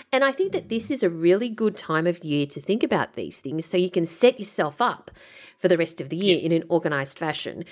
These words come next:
Speaker 1: You know, one
Speaker 2: Yep.
Speaker 1: thing I must admit, I'm looking around my room now, my office, and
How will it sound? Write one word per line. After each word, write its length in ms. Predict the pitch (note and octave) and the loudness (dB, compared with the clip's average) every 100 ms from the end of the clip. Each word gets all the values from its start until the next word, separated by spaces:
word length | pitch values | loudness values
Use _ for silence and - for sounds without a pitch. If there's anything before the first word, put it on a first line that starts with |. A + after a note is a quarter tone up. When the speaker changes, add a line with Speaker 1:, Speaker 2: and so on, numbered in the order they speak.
| - - | -20 0
Speaker 1:
You 100 | G3 | 6
know, 80 | F#3 | 6
one 240 | G#3 C4+ | 6 2
Speaker 2:
Yep. 0 | |
Speaker 1:
thing 220 | D4 A#3 G#3+ | 4 2 2
I 120 | F#3 | 0
must 280 | F3+ F#3+ - | 0 -2 0
admit, 200 | F3+ E3 | 2 4
I'm 120 | D3 | 2
looking 280 | E3+ A3+ G3+ | 0 0 0
around 320 | E3 D#3 D3+ | 2 0 0
my 100 | C#3+ | -2
room 300 | C#3+ C3+ B2+ | -2 -2 -2
now, 160 | A#2+ A#2 | -6 -6
my 180 | C#3 C#3 | -4 -4
office, 540 | C#3+ - - - - - - _ - | -4 -6 -6 -6 -8 -20 -20 _ -4
and 460 | F3+ E3 D#3 D#3 | 0 0 -2 -4